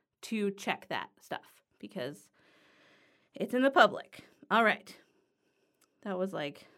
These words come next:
a total tangent about language etiquette.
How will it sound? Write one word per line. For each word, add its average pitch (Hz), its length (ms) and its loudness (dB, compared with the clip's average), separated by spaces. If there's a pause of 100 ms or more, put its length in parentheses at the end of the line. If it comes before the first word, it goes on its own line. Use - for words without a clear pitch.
(1200)
a 196 120 -4
total 233 420 -4
tangent 170 580 -6
about 160 440 -4 (720)
language 190 580 2
etiquette. - 420 -8